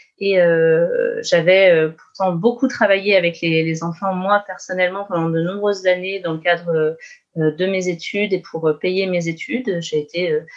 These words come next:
euh, nounou à domicile, euh, j'ai beaucoup gardé les enfants, j'ai, j'ai fait beaucoup, beaucoup de travail, euh, auprès des enfants. Et puis, j'avais l'éducation que, qui m'avait été donnée. Euh, et avec tout ça et avec tout ce bagage-là,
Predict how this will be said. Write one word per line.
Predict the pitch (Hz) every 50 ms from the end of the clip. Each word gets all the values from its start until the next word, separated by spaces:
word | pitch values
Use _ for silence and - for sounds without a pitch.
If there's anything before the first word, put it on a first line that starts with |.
| - - - _ _ _ _ 160
euh, | 147 147 143
nounou | 147 165 185 190 190 190
à | 185 175
domicile, | 160 156 160 156 156 151 - - - - 175 185 202 208 214 208
euh, | 196 180 165 160 160 156 156 156 - - - - - - - -
j'ai | - -
beaucoup | 160 151 156 - - -
gardé | 160 156 151 156 156
les | 156 156 151
enfants, | 156 156 156 - 156 156 160 180 190
j'ai, | 185 - 160 151 151 147 147 143 147 - _ _ _ _ _
j'ai | - -
fait | 165 185
beaucoup, | 175 175 226 226 - 254
beaucoup | 220 220 220 -
de | 226 220
travail, | - - 208 190 190 196 196 196
euh, | 180 160 - -
auprès | - 160 - - 202
des | 190 185 175
enfants. | 180 175 170 - - 208 262 320
Et | 269
puis, | 220 - -
j'avais | 170 170 151 165
l'éducation | 165 165 175 170 180 - 190 185 - - 240 254
que, | 240 - 185 170 170
qui | 170 165 - - 175
m'avait | 175 175 175 196 196
été | 202 208 202
donnée. | 190 185 180 175 180 240 311 _ - - - - - - _ _ _ -
Euh, | 190 185 185 180 180 175 175 175 170 165 165 165 180 180 - - - - _ _
et | 233 240 262 277 285 294 - _ _ _ _
avec | - 214 202 190 185 233 302 302 -
tout | - 277
ça | 247 - 285 277 302
et | 294 233
avec | 202 214 233 233
tout | - -
ce | - - 262
bagage-là, | 220 214 214 202 208 202 202 202 208 208 226 277 311